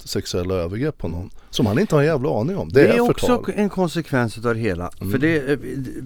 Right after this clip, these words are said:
Speaker 2: det finns en, det är att du blir drabbad ekonomiskt och att företaget försvann och alltihopa
Speaker 1: Mm.
Speaker 2: det här.
Speaker 1: Det är en sak.
Speaker 2: Det är en sak.
Speaker 1: Mm.
Speaker 2: Men nästa del är, det är att du har blivit anklagad att vara en våldsam, eh, våldtäktsman i princip. Om man ska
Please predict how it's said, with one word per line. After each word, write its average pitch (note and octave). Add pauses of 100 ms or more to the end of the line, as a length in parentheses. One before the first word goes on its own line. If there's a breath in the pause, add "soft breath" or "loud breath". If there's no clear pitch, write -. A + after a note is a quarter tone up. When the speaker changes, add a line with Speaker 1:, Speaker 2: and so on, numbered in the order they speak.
(140)
Speaker 2:
det E3+
finns F#3+
en, C#3+
det D3
är D3+
att C#3+
du C#3+
blir B2+
drabbad A2
ekonomiskt G#2
och G2+
att F#2
företaget G2+
försvann G2
och G2
alltihopa F#2
Speaker 1:
Mm. G2+
Speaker 2:
det G2+
här. F#2+ (140)
Speaker 1:
Det D3+
är A2
en A2
sak. -
Speaker 2:
Det D3+
är A2
en A2+
sak. -
Speaker 1:
Mm. A2 (320 soft breath)
Speaker 2:
Men A#2
nästa E3+
del G2+
är, - (180)
det G2+
är C3+
att C#3+
du E3+
har F3
blivit F#3
anklagad A#2+ (120)
att -
vara A#2
en A2
våldsam, G2+ (200)
eh, G#2 (380)
våldtäktsman G2
i G2+
princip. - (680 soft breath)
Om G#2+
man G#2
ska G2+